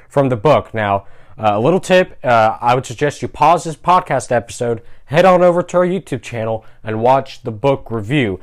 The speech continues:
I think it's only six minutes long. It's not gonna take up, uh, half of your day. Uh, it'll give you some really good information about the book,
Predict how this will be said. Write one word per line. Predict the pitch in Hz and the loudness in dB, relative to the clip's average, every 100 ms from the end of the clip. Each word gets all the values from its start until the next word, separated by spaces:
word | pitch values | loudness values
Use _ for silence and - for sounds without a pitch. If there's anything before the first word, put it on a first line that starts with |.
| - - | -14 -12
I | 98 | -10
think | - 135 | -8 -6
it's | 127 | -6
only | 139 120 | -4 -4
six | 107 - 160 - | -4 -4 -4 -4
minutes | 156 147 - | -4 -4 -4
long. | 147 151 156 151 - - | 2 2 2 -2 -12 -20
It's | - | -6
not | 135 139 | -4 -2
gonna | 147 | -4
take | 120 151 143 | -6 -6 -2
up, | 147 127 | -2 -2
uh, | 143 123 120 123 - | -4 -4 -4 -6 -10
half | 110 135 131 | -2 0 0
of | 143 | -2
your | 135 | -4
day. | 120 127 131 127 - - - | -2 -2 -2 -4 -12 -16 -8
Uh, | 110 107 113 - | -4 -2 -4 -6
it'll | 151 | -8
give | 117 135 | -4 -4
you | 131 | -6
some | 127 127 - | -8 -10 -12
really | 139 143 156 | -4 -2 0
good | 135 147 | 0 -2
information | 147 - 139 139 123 139 - | -2 -4 -4 -4 -4 -12 -10
about | 120 95 135 151 156 | -12 -2 0 2 -2
the | 120 139 | -8 -8
book, | 117 151 202 220 | -2 0 0 -4